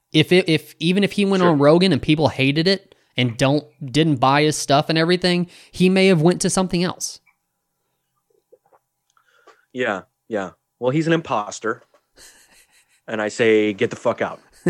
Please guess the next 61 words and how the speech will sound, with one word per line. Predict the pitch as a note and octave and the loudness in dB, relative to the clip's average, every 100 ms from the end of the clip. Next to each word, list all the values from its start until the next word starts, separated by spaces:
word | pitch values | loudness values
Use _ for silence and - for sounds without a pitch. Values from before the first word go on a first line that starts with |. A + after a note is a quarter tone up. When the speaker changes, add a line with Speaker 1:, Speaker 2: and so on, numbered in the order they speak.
| - | -2
Speaker 2:
Okay? | G3+ - A2 | -4 0 0
You're | A2 G#2+ | 2 0
trespassing. | - A2 - G#2 - F2+ - | 0 -2 -2 -6 -6 -14 -18
Speaker 1:
<laughs> | - - - | -20 -20 -12
Speaker 2:
You | A#2 | -4
don't | A#2+ A2+ | -2 0
belong." | B2 G2 F2 _ _ _ _ _ _ _ - | 0 -2 -4 _ _ _ _ _ _ _ -8
Speaker 1:
Okay. | A#2+ B2+ - _ _ _ - | -6 -6 -8 _ _ _ -4
Speaker 2:
Go | A2+ | 0
back | A#2+ A#2+ | 0 -2
and | |
do | A#2 | -4
the | A2 | -2
Ben | G#2+ | -2
Show. | G2 G2 F2+ _ _ - | -2 -6 -8 _ _ -6
I, | G3+ G#3+ G#3+ F#3+ F3+ F3+ | -4 0 0 -2 -4 -2
I, | E3 | 0
I | F3 | 0
get | A#2+ G#2 | 0 -2
it. | G#2 | -2
I, | A#2 G#2 | -2 -2
I | A2+ | -2
get | C3 C3+ | -2 -2
what | C3 | -4
you're | - | -8
saying. | G#2 G2 F#2+ - _ - - - - - | -8 -8 -10 -16 _ -20 -20 -20 -20 0
And | B3 - | 2 4
Speaker 1:
He, | D#4 | 4
Speaker 2:
look, | F#3+ F#3 | 2 2
I, | C3 | 4
Speaker 1:
hey, | C4+ E4 | 6 6
Speaker 2:
there | D#3 D3 | 6 6
are | |
Speaker 1:
he, | - | 6
he | - | 6
Speaker 2:
people | - | 8
that | |
are | |
Speaker 1:
must | D#4 | 6
Speaker 2:
gonna | D4 E3+ | 6 4
Speaker 1:
have | |
Speaker 2:
call | C#3+ C3+ | 2 -2
me | C3+ | -2
a | B2 | -2
hater | B2+ B2+ C3 C3 B2+ | -2 0 0 0 0
and, | A2+ A2 A#2 | -2 -6 -10
and, | G#2+ G#2+ | -10 -6
uh, | G#2+ A2 A2+ A2 | -6 -6 -6 -6
uh, | |
you | A#2 | -6
know, | A2 G#2+ | -4 -4
get | A#2+ | -4
over | B2 B2 B2+ | -4 -4 -6
it. | |
I, | C3+ | -6
yeah, | B2 D#3+ F#2+ D2+ G#2 | -6 -8 -8 -8 -6
I | C#3+ | -4
am | E3+ | -4
a | C#3+ | -6
hater. | G2+ E2+ | -8 -10
Sure. | - - D#3+ | -14 -8 -8